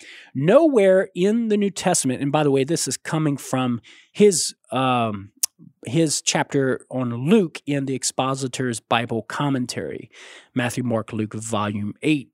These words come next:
page eight thirty-four. He writes this, "Nowhere in the New Testament is Mary called Mother of God. Deity is not confined to the person of Jesus. We may say Jesus is God, but not all of God is Jesus.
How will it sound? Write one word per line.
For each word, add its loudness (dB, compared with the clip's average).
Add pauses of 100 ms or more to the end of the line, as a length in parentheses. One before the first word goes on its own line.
(140)
page -6 (100)
eight -4 (120)
thirty-four. -2 (580)
He 4
writes 4
this, 0
"Nowhere 6
in 2
the -2
New -4
Testament -2
is -2
Mary 0
called -2
Mother 0
of -8
God. -2 (600)
Deity 2
is -4
not -4
confined -2 (140)
to -10
the -4
person -4
of -10
Jesus. -4
We -4
may -2
say -2
Jesus -4
is -6
God, 4
but -2
not 0
all 2
of -4
God 0
is -6
Jesus. -2